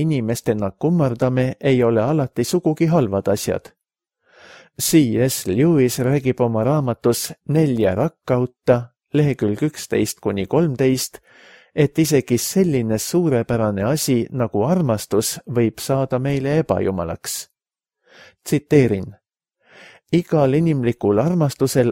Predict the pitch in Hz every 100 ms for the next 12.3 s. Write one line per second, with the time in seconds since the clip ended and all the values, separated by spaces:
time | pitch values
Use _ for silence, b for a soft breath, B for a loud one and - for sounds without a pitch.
0 | - 113 101 160 - - 139 - - 131
1 | 117 107 104 151 135 113 110 113 - -
2 | 135 151 131 123 113 123 113 107 101 104
3 | 143 165 117 123 _ 113 131 147 143 156
4 | 156 - 113 82 - 87 101 _ _ _
5 | _ _ _ _ B B B B B B
6 | - 151 156 156 151 127 151 156 120 117
7 | 110 110 107 151 165 123 117 - 110 104
8 | 117 160 151 135 - 120 - 110 107 -
9 | 180 131 107 - 170 139 120 117 - 110
10 | - 104 - 180 131 107 127 131 131 120
11 | - 131 143 127 110 104 107 147 135 120
12 | 117 113